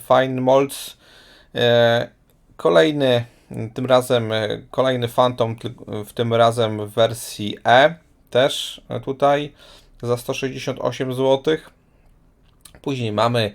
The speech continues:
uzbrojenie. E, kolejne miejsce zajmuje, e,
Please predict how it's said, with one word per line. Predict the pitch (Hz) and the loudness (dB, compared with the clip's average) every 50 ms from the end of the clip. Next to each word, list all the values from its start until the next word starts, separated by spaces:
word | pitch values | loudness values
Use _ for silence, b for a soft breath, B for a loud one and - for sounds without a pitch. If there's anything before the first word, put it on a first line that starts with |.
| B B B B B | B B B B B
uzbrojenie. | - 139 120 107 101 101 113 117 110 113 110 110 113 123 131 143 165 180 180 - _ b b b b b b b b b - | -6 -6 -6 -4 -4 0 2 2 4 4 4 2 2 2 2 2 0 0 -4 -10 _ b b b b b b b b b -8
E, | 117 113 107 110 110 107 104 104 101 104 | -4 -2 0 2 2 2 2 0 0 0
kolejne | - 127 131 143 143 139 131 123 120 | 0 2 4 4 2 2 0 0 0
miejsce | 120 123 127 123 - - 117 | 0 -2 -4 -4 -4 -4 -4
zajmuje, | 110 120 113 113 113 117 117 113 110 110 | -2 -2 -2 -2 -2 -2 -2 0 2 2
e, | 107 107 107 104 - - 104 104 104 101 101 101 101 | 2 2 0 -4 -8 -6 -4 -2 0 2 2 0 0